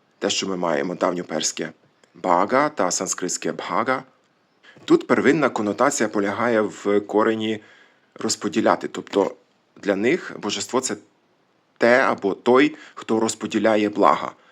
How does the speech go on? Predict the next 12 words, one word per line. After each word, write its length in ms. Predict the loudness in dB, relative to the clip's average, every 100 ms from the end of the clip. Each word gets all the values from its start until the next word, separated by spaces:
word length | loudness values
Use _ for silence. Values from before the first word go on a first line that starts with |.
| _
хто 220 | -4 -2
розподіляє 840 | -2 -4 -4 0 2 2 2 0 -2 _ _
долю 440 | -2 2 2 0 -6
або 200 | -10 -8
частку. 500 | -4 -2 -4 -8 -16 -18 _ _ _ _ _ _
І 180 | -6 -4
саме 300 | -2 -2 -2
це 160 | -2 -2
останнє 440 | -2 -4 -6 -6
значення 520 | -4 -2 -2 -4 -4
стало 460 | -4 -4 -4 -2 -4
основою 580 | -6 -6 -6 -4 -4